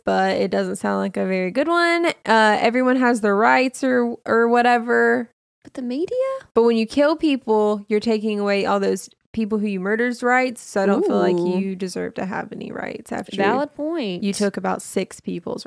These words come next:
Speaker 1: rights.
Speaker 2: Yeah, agreed.
Speaker 1: Um, so yeah, they let him talk to the media, which I think is insane.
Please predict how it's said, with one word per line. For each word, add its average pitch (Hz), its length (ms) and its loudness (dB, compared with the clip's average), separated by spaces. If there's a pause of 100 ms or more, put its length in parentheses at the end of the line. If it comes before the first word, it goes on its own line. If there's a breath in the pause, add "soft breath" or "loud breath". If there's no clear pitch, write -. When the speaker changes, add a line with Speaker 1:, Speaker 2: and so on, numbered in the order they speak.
Speaker 1:
rights. - 560 -14
Speaker 2:
Yeah, 196 320 -12 (380 soft breath)
agreed. 190 440 -8
Speaker 1:
Um, 233 540 2 (840)
so - 280 -2
yeah, 196 300 -2
they 220 200 2
let 240 140 2
him 226 80 2
talk - 200 -6
to - 120 -20
the - 60 -10
media, - 300 -8
which - 160 -8
I - 80 -8
think 220 180 -10
is 233 160 -12
insane. 226 600 -10